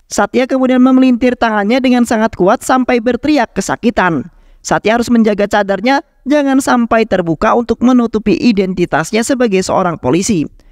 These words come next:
Terlihat telah terjadi duel maut antara Satya dengan Askar yang sangat seru. Dengan ketangguhannya, Satya berhasil menghabisi Askar hingga babak belur. Keesokan harinya, Satya mendapat kabar bahwasanya Iqbal telah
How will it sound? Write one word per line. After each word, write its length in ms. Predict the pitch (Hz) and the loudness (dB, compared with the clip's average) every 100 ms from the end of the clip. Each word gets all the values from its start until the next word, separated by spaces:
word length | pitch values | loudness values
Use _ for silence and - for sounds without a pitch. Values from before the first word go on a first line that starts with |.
| _ _ - | _ _ -6
Terlihat 340 | 180 185 190 | 0 2 0
telah 220 | - 240 233 | 0 -2 -2
terjadi 360 | 233 220 233 | -2 0 0
duel 280 | 220 220 226 | 2 2 2
maut 240 | 220 226 - | 2 0 -2
antara 460 | 254 240 247 226 | 0 2 0 0
Satya 320 | - 214 226 214 | 0 -2 0 0
dengan 220 | 220 220 | -2 -2
Askar 360 | 240 - 220 240 | -4 -4 -2 0
yang 260 | 254 233 240 | 0 0 -2
sangat 360 | 262 226 - | -2 -2 -4
seru. 360 | - 156 202 123 | -4 -2 -2 -2
Dengan 300 | - 196 226 233 | -2 0 2 0
ketangguhannya, 840 | 226 220 214 208 208 233 208 294 - - | 0 0 0 0 2 2 2 0 -4 -8
Satya 380 | - 277 269 262 | -4 -2 0 0
berhasil 420 | 240 247 233 240 | 0 0 2 2
menghabisi 640 | 247 240 226 196 208 - | 2 2 2 0 0 0
Askar 400 | 190 - 180 180 | -2 -2 -2 -2
hingga 400 | 226 285 240 185 | 2 4 6 4
babak 260 | 160 139 120 | 0 -2 0
belur. 380 | 196 220 147 - _ _ _ _ _ _ _ _ _ _ | 2 2 0 -6 _ _ _ _ _ _ _ _ _ _
Keesokan 380 | - 143 147 185 | -4 -4 -2 -2
harinya, 320 | 190 214 208 | 0 0 0
Satya 320 | 254 254 262 | 0 0 0
mendapat 360 | 254 254 247 262 | 2 2 0 -2
kabar 520 | 269 247 254 233 143 - _ - | -2 0 0 0 -2 -10 _ -10
bahwasanya 560 | - 185 202 220 196 208 | -2 2 2 0 0 0
Iqbal 360 | 233 208 220 220 | 0 0 0 0
telah 280 | 247 240 | -2 -2